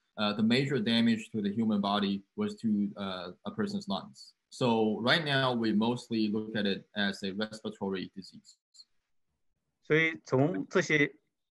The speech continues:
Speaker 2: 道理来讲的话，戴口罩的预防作用非常的重要。
Speaker 1: So from these, uh, conclusions we've drawn so far,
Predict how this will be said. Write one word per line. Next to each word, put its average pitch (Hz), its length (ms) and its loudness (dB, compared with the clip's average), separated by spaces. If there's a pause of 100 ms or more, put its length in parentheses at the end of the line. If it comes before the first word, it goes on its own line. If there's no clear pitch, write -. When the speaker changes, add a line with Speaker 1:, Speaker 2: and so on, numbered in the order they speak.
(280)
Speaker 2:
道 160 140 10
理 127 100 4
来 120 180 6
讲 107 240 -2
的 104 120 -2
话， 120 320 2 (100)
戴 156 220 8
口 92 260 -6
罩 139 220 4
的 117 160 0
预 160 180 -4
防 101 260 -4
作 139 140 -6
用 127 220 -2 (180)
非 139 240 2
常 95 180 -6
的 107 80 -8
重 101 280 -12
要。 95 180 -8 (1900)
Speaker 1:
So 127 300 -2
from 123 360 0
these, 185 520 0
uh, 117 400 0
conclusions 135 640 -2
we've 117 200 -2
drawn 117 280 0
so 107 280 -4
far, 110 460 0